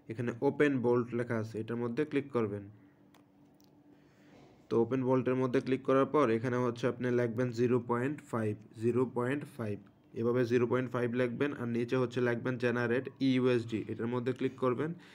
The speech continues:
এটার মধ্যে ক্লিক করার পর এখানে লিখবেন হচ্ছে দুইশো এগারো।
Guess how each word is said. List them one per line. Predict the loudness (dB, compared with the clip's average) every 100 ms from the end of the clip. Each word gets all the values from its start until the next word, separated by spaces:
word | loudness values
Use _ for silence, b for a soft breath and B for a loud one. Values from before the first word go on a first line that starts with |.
| B B -8
এটার | -4 -2
মধ্যে | 0 -2 -2
ক্লিক | -6 -2
করার | 2 2
পর | 4 2
এখানে | 2 0 0
লিখবেন | 0 0 -2 -4
হচ্ছে | -2 -2
দুইশো | -2 2 4 4 0 0 0 -2
এগারো। | -2 -2